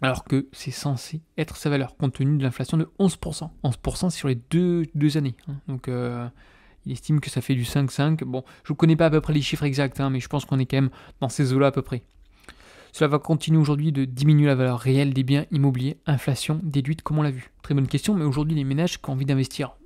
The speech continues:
je vais vous dire, ils investissent dans quoi ? On a aujourd'hui des marchés boursiers qui sont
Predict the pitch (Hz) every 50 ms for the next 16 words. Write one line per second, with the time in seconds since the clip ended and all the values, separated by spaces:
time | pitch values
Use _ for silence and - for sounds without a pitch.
0 | - - - - 143 127 120 120 - 185 190 170 143 160 143 143 - - 190 165
1 | 156 139 135 127 - 151 143 - - _ _ - _ 151 147 151 160 165 151 156
2 | 160 160 147 147 139 135 - - - 160 156 156 160 147 131 139 131 - - 156
3 | 139 135 - - 147 147 -